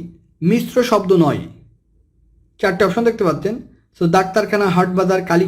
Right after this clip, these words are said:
কলম মিশ্র শব্দ, কিন্তু ফটোস্ট্যাট মিশ্র শব্দ নয়, এটি একটি ইংরেজি শব্দ। খণ্ডিত শব্দ নির্দেশ করুন। চারটি অপশন দেখতে পাচ্ছেন।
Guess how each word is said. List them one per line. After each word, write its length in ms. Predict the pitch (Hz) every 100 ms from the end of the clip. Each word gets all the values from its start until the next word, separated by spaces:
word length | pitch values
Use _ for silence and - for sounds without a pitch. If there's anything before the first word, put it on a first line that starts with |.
| 175
কলম 200 | 180 220
মিশ্র 160 | 185 175 151
শব্দ, 180 | 165 185 226
কিন্তু 200 | 185 190 180 - _ _
ফটোস্ট্যাট 600 | - 214 233 - - 147 - - -
মিশ্র 180 | 208 - 202
শব্দ 240 | 190 175 170
নয়, 160 | 143 143 - - _ _
এটি 100 | 151 190
একটি 120 | 202
ইংরেজি 240 | 220 220 180
শব্দ। 200 | 165 139 123 - - _ _ _ _ _ _ _ _ _ _ _ _ _ _ _ _ _ _ _ -
খণ্ডিত 400 | 233 247 277 262 254
শব্দ 240 | 214 175 151 170 - -
নির্দেশ 420 | 214 196 202 220 -
করুন। 220 | 165 151 92 - - _ _ _ _ _ _ _ _ _
চারটি 220 | 180 175 185
অপশন 180 | 175 220
দেখতে 160 | 220 180
পাচ্ছেন। 280 | 143 139